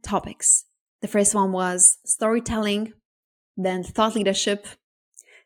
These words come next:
then creating personal connection through this really fun idea of what you see versus what I see. Then we looked at values. We looked at how we can change people's lives today through free content.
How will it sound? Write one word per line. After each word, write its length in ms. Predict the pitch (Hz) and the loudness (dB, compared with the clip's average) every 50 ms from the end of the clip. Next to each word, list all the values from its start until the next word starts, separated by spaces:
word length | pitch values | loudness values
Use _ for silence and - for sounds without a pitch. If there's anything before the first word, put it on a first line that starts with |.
| _ | _
then 360 | - 185 214 208 202 202 196 | -2 0 2 2 4 2 0
creating 640 | 196 - 226 208 202 202 - 214 208 208 202 - - - | 0 0 2 2 2 2 2 0 0 0 -2 -4 -8 -8
personal 320 | - 220 214 - 240 240 | -6 -4 -2 0 0 0
connection 520 | 240 247 208 185 185 - - 214 202 196 196 | 0 0 -2 -2 -2 -2 -2 -2 -2 -2 -4
through 340 | - - 208 202 196 190 185 | -4 -2 0 2 2 2 0
this 280 | 190 185 185 185 - | 0 0 2 2 2
really 220 | 190 196 196 196 190 | 2 0 0 -2 -2
fun 200 | - 190 196 226 | -2 -2 0 0
idea 360 | 233 196 180 175 180 180 - | 0 0 0 0 0 0 0
of 340 | - 175 175 175 - - - _ _ - - - - _ | -2 -4 -4 -4 -8 -12 -18 _ _ -20 -20 -20 -18 _
what 280 | - 190 202 190 190 - | 0 2 2 2 2 0
you 200 | 175 208 233 233 | 2 4 4 4
see 360 | 240 - - 202 214 254 254 | 2 2 0 -2 -2 -2 -2
versus 420 | 214 185 185 185 - 202 196 - - | -2 -2 0 0 2 4 2 2 2
what 180 | 185 180 - - 185 | 0 -6 -6 -8 -6
I 160 | 196 226 247 | -4 -2 0
see. 340 | - - - 160 220 277 - - _ _ _ _ _ _ _ _ _ _ _ _ _ _ _ _ - | 0 0 0 -2 -4 -6 -8 -12 _ _ _ _ _ _ _ _ _ _ _ _ _ _ _ _ -4
Then 180 | 190 208 208 202 | -2 0 2 2
we 80 | 208 | 2
looked 200 | 208 214 208 - - | 2 0 0 -4 -6
at 160 | - 208 208 - | -8 -8 -4 0
values. 680 | 196 226 226 233 233 233 226 226 233 - - - - - - - - _ _ - | 4 4 4 4 4 2 2 4 6 6 6 4 2 -2 -16 -20 -20 _ _ -2
We 100 | 202 214 | 0 2
looked 280 | 214 220 226 226 - - | 2 2 2 0 -2 -4
at 220 | - 214 214 208 208 | -6 -4 -4 -4 -4
how 220 | 196 220 220 220 | -2 0 2 2
we 100 | 214 220 | 2 2
can 200 | 208 220 208 196 | 2 0 -2 -2
change 340 | - - 208 202 196 196 - | 0 0 0 0 0 0 0
people's 360 | - 202 208 196 190 - - | -2 -2 0 0 0 0 0
lives 280 | 214 190 190 185 - - - | 0 0 0 2 0 0 0
today 420 | - 208 180 - 220 214 214 214 220 | -2 -6 -2 2 4 4 4 4 2
through 420 | 214 - - 214 202 196 190 185 | 0 -2 2 4 4 6 4 2
free 260 | 190 - - 202 220 | 0 -4 -4 -2 -2
content. 540 | 220 214 208 196 190 - 220 233 294 - - | -2 -2 -2 -4 -2 -2 -2 -2 -2 -2 -4